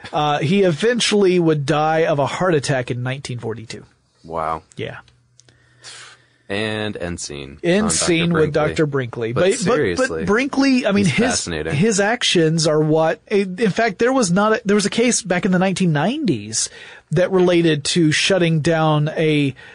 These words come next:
Speaker 1: uh, uh, an organization that was using a similar means of transmitting from the United States to a
Speaker 2: Right.
Speaker 1: radio, uh, antenna in Mexico
Speaker 2: Mm-hmm.
Speaker 1: because they had the facility that they could use, and it was largely unregulated.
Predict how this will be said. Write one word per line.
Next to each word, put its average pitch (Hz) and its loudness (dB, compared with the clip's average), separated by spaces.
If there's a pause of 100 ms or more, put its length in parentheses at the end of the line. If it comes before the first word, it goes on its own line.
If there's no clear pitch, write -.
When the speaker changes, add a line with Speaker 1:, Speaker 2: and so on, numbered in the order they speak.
(140)
Speaker 1:
uh, 156 -4
uh, 139 0 (220)
an 156 0 (140)
organization 175 2
that 156 0
was 151 0
using 175 2
a 147 0
similar 185 2
means 180 0
of 135 0
transmitting 160 0
from 160 0
the 180 0
United 160 0
States 147 0
to 180 2
a 151 4
Speaker 2:
Right. 147 -2
Speaker 1:
radio, 165 4 (320)
uh, 156 2 (120)
antenna 156 0
in 143 -2
Mexico 139 -2 (140)
Speaker 2:
Mm-hmm. 87 -6 (360)
Speaker 1:
because 156 0
they 147 0
had 160 2
the 165 0
facility 165 0
that 143 -2
they 147 0
could 135 -6
use, 131 -2
and 147 -4
it 160 0
was 156 0
largely 160 2
unregulated. 160 0